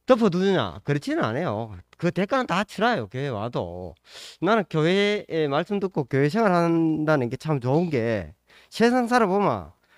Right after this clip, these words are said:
많고 좋아요. 나는 제일 쫄따구고 제일 핫발인데, 부장, 뭐 차장, 과장, 대리급들이 전부 다 내한테 명령하고 지시해야 되는데, 부탁조로 명령하고 부탁조로 지시해요. 얼마나 편해.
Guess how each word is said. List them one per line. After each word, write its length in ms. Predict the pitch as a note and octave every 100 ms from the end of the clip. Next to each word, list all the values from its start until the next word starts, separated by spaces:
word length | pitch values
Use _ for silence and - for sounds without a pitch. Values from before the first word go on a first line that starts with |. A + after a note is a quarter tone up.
| _ -
많고 420 | D#3 C#4 D#4+ E4
좋아요. 680 | A#3+ A3 G3 E3+ F3 F#2 - -
나는 220 | A3 A3
제일 280 | F3 A3 C4
쫄따구고 560 | G#3 G3 C4 A3 D#3
제일 260 | C3 F3+ A3+
핫발인데, 800 | A3+ A#3+ B3 E3+ D#3 F3+ G#2+ - _ _ - _ _
부장, 440 | A#3+ A#3+ F3+ G2 - _ _ _ _ _ _ _ -
뭐 320 | D3 A#2+ - _
차장, 640 | - F#3 A3 A3+ G3 G#2 E2+ -
과장, 560 | E3+ A#3 G#3+ D#3+ G2 C2 - _ _ -
대리급들이 720 | F3+ A#3 - D3+ F3 D#3+ B2
전부 320 | G3+ A3 G#3
다 180 | F#3 E3
내한테 440 | C3 E3 G3 F3
명령하고 600 | C#3 D#3+ G#3+ A3+ G3 D#3
지시해야 500 | D3 G#3+ G3+ G#3 C3+
되는데, 520 | G#2+ G2 G#2+ C#3 F2+ D2 _ _ _ _ -
부탁조로 640 | A3 - B3+ G#3 G#3 E3+
명령하고 600 | D3 C#3+ C#3 A2+ D2+ D2+ - _ _ _ _ -
부탁조로 580 | A3+ A3+ A#3+ - F#3 D3
지시해요. 600 | F3+ E3+ G3 A#2 A2 -
얼마나 280 | A3 C#4+ C4
편해. 720 | - D3 D3+ A#2+ C#3+ G#2+